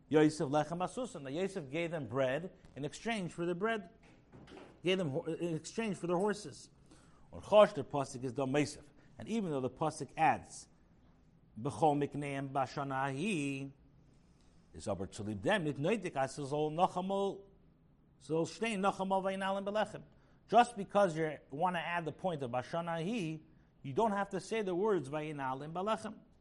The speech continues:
So we'll give genug, nor meise zu sein, "B'chol mikneim bashana hi." You could have just said, "B'chol mikneim bashana hi." It didn't have to say the words Vayinalim belechem. In other words, if the Targum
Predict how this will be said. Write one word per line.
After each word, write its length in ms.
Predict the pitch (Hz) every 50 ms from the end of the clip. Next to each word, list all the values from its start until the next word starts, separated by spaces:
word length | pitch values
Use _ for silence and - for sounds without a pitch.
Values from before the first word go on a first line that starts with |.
| - _ - - - - - _ _ - - - - - - - -
So 160 | - - 123
we'll 140 | 127 131 120
give 160 | 117 143 151
genug, 420 | 165 180 175 202 214 247 226 190
nor 100 | 165 165
meise 380 | 170 190 214 208 208 - 165 -
zu 120 | - 180
sein, 240 | 175 226 214 180 151
"B'chol 260 | 147 139 - 165 175 170
mikneim 380 | 160 - - 127 127 131 139
bashana 320 | 147 147 - - 175 170 185
hi." 100 | 190 190
You 280 | 214 226 - - 180 -
could 100 | - 185
have 100 | 190 180
just 200 | 196 190 - -
said, 320 | - 240 214 190 185 185 180 - - - - -
"B'chol 280 | 151 - - 196 196
mikneim 420 | 208 202 196 202 226 226 214 196 180
bashana 380 | 170 165 160 - 190 175 185
hi." 320 | 175 175 185 196 208 185 - - - - - -
It 80 | 120 143
didn't 140 | 214 220 214
have 160 | 208 196 202
to 80 | 190 170
say 160 | - - 202
the 120 | 190 190
words 260 | 190 220 214 190 156 151
Vayinalim 500 | 165 165 165 170 165 160 156 156 143 135
belechem. 340 | 131 117 110 98 - - 80 - -
In 80 | 156
other 140 | 175 156 131
words, 200 | 107 82 - - - - - - - _
if 240 | - 262 320 269 214
the 80 | 226 180
Targum 680 | - - 180 196 202 202 190 170 139 117 101 92